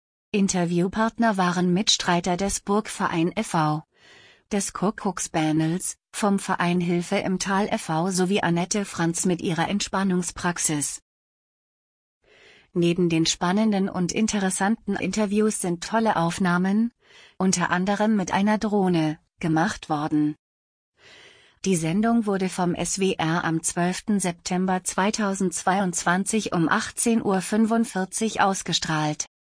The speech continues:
Ein Film von Nikolaus Zacharias. Wer nach Erfenstein im Pfälzerwald reisen will,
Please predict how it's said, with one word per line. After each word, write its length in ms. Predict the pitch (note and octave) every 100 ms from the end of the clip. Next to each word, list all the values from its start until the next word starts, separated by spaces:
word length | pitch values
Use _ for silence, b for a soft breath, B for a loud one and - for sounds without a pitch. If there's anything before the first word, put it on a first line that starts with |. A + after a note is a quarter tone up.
| _ _ _ -
Ein 200 | F#3+ F#3+
Film 380 | - G3+ G3
von 240 | G3 E3 D#3+
Nikolaus 680 | G#3+ - A3+ F#3 F3 F3+
Zacharias. 960 | - A3+ A3 G3+ F#3+ F3 C#3+ C#3+ - - _ _ _ _ _ _ B B B B
Wer 260 | F#3 F#3+
nach 200 | G3+ F#3+
Erfenstein 760 | - E3+ - G3 - E3 E3 F#3+
im 200 | E3 E3
Pfälzerwald 840 | - F3+ G3 A3 G3 D#3+ F3 -
reisen 440 | D#3+ E3+ F3 G3 F#3+
will, 260 | F#3+ G#3